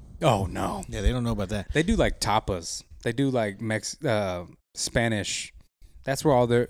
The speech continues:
Speaker 1: they, that, if they're going, like,
Speaker 2: They're doing
Speaker 1: in that
Speaker 2: Spain.
Speaker 1: direction, they're going Spain.
Speaker 2: Spain, okay.
Speaker 1: Yeah, I don't think they know a lot about Mexican.
Speaker 2: Chalupas.
Speaker 1: And shit like that.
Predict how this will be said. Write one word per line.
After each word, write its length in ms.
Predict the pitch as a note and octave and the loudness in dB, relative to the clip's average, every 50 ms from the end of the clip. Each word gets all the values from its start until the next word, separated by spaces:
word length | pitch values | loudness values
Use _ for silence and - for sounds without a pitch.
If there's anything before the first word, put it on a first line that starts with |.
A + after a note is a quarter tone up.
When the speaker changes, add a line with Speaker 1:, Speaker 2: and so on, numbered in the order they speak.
| - - | -4 -4
Speaker 1:
they, 280 | C3 C3 C#3 C#3 C3 | -4 -2 -2 -2 -4
that, 240 | A#2 C#3 C#3 D3 - - | -4 -4 -4 -6 -4 -6
if 140 | C#3+ C3 - | -8 -4 -2
they're 100 | D#3+ D#3 | -2 -2
going, 340 | D#3 E3 D#3+ D#3+ D3+ C#3+ C#3 | 0 0 0 0 0 0 -2
like, 400 | C#3 C3 B2 A2+ - - - - - - - - _ _ _ _ _ _ _ _ _ _ - - _ _ _ _ _ _ _ | -2 -2 -4 -4 -6 -10 -16 -20 -20 -20 -20 -20 _ _ _ _ _ _ _ _ _ _ -20 -20 _ _ _ _ _ _ _
Speaker 2:
They're 100 | - A2 | -6 -2
doing 140 | A2+ B2 A2 | 0 2 2
Speaker 1:
in 60 | A#2 | 4
that 140 | B2 B2+ C3+ B2 | 4 4 6 6
Speaker 2:
Spain. 140 | A#2+ C3 | 6 6
Speaker 1:
direction, 340 | C3+ C#3+ C#3+ - - D3 B2+ | 6 4 4 2 0 -2 -2
they're 80 | A#2 A2+ | 0 0
going 200 | A#2 A2 G2+ F#2+ | 0 -2 -2 -2
Spain. 500 | - - - - G#2 F#2+ F2+ E2+ E2 - - | -4 -4 -4 -4 -4 -6 -8 -14 -16 -14 -12
Speaker 2:
Spain, 600 | - - - - F#2+ G2 G2 G2 G2 F#2 F2 E2+ F2 | -10 -10 -8 -6 -6 -6 -6 -6 -8 -8 -10 -12 -12
okay. 240 | F2 F2 - - - - B2+ | -14 -16 -16 -18 -18 -10 -8
Speaker 1:
Yeah, 240 | A2 G2 E2+ E2 - - - | -6 -6 -6 -8 -12 -14 -10
I 120 | - D3+ | -8 -8
don't 100 | F3 F3+ | -6 -6
think 140 | F3+ F#3+ E3 | -6 -6 -6
they 100 | E3 D3+ | -6 -4
know 180 | D3+ D#3+ D#3 D3 | -2 0 2 2
a 20 | |
lot 200 | C3+ C3+ B2+ B2+ | 4 4 2 2
about 380 | A#2+ A2+ A#2 A2 G#2+ G2+ - - - - | 2 4 4 4 4 2 0 -6 -12 -8
Mexican. 600 | - D#3+ A#2 F#2+ F#2+ - - - - F#2+ F2 - - _ _ - - - - _ _ - | -4 -2 -2 -2 -4 -6 -8 -6 -8 -8 -10 -12 -16 _ _ -20 -20 -20 -20 _ _ -14
Speaker 2:
Chalupas. 720 | - - - - F#2 G#2+ A#2 - - A#2+ A2 - - - - - - - - - _ _ _ _ _ _ _ _ - - _ _ _ - | -12 -10 -10 -8 -8 -10 -8 -6 -6 -6 -6 -8 -10 -12 -14 -18 -20 -20 -20 -20 _ _ _ _ _ _ _ _ -20 -20 _ _ _ -2
Speaker 1:
And 200 | E3+ C3 G#2+ G#2 | 0 0 0 0
shit 240 | - - A#2+ G#2+ - | -2 0 -2 -2 -2
like 200 | F#2+ F#2+ F#2 - | -4 -6 -4 -4
that. 220 | - F#2+ F2+ F#2+ | -4 -4 -4 -6